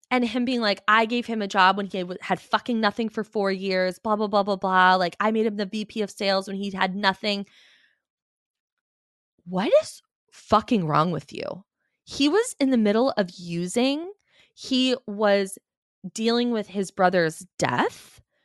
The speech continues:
Um, he's decided to get sober, and you're now throwing that in his fucking face? If there is one thing I hate, it's when someone does something nice for someone else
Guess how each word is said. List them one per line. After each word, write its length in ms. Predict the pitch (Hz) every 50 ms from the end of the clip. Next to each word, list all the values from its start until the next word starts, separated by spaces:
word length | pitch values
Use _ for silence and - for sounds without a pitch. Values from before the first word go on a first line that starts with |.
| _ _ _ _ _ _ _ _ -
Um, 500 | 226 226 220 214 214 208 208 202 196 - _ _ -
he's 300 | - - 247 233 226 202
decided 540 | - 233 220 - 233 202 208 240 254 233 -
to 120 | - 269
get 240 | 208 - 202 - -
sober, 580 | - - - - 143 - 120 185 - 262 320 392 466 508 539 _ _ _ _ _ _ _ _ _ _ -
and 260 | 254 262 254 233 208
you're 280 | 175 185 208 226 285 392
now 240 | 381 370 349 330 285
throwing 520 | - - - 202 190 175 190 240 285 302
that 180 | 302 277 247 220
in 100 | 214 214
his 180 | 214 - -
fucking 340 | - - 208 202 - 262 208
face? 760 | - - - - 123 135 185 320 494 - - - - - - _ _ _ _ _ _ _ _ _ -
If 180 | - 262 247 -
there 240 | 196 233 240 330 480 554 587
is 140 | 571 - 208
one 340 | 165 175 175 180 196 214
thing 320 | - - - 165 170 170 -
I 220 | - 147 135 160 160
hate, 800 | - - - - - 190 147 143 180 247 - _ - - - - _ _ _ _ _ _ _ _ _ _ _ _ _ _ _ _ _ _ _ _ _ _ _ _ _ _ _ _ _ -
it's 240 | 247 247 - - -
when 160 | 240 233 233
someone 380 | - - 226 196 214 233 254 -
does 140 | 262 240
something 520 | - - 208 202 - - 208 202 196 190 180
nice 380 | 170 156 165 185 180 - -
for 120 | - - 185
someone 400 | - - - 160 170 170 160 147
else 440 | 147 147 180 220 233 - - -